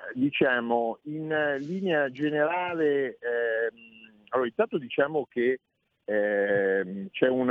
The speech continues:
rapporto anche tra, eh, i fondi a debito e i fondi a, i contributi a fondo perduto dall'Europa, quindi, eh, il, in qualche modo prendere i soldi dall'Europa, eh,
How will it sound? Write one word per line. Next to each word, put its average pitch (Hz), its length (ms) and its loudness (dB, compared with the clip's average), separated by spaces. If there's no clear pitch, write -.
rapporto 123 800 0
anche 113 540 -4
tra, 110 480 4
eh, 98 500 -8
i 107 140 -20
fondi 120 600 0
a 110 140 2
debito 123 840 0
e 110 320 0
i 104 120 -14
fondi 113 760 -2
a, 98 520 2
i 101 200 -16
contributi 120 520 -6
a 113 100 0
fondo 120 240 -6
perduto 110 500 -6
dall'Europa, 95 680 0
quindi, 120 300 -4
eh, 104 680 0
il, 113 520 0
in 120 140 -12
qualche 131 380 -4
modo 120 540 -4
prendere 139 380 -4
i 117 40 -14
soldi 135 320 -4
dall'Europa, 135 760 0
eh, 117 140 -18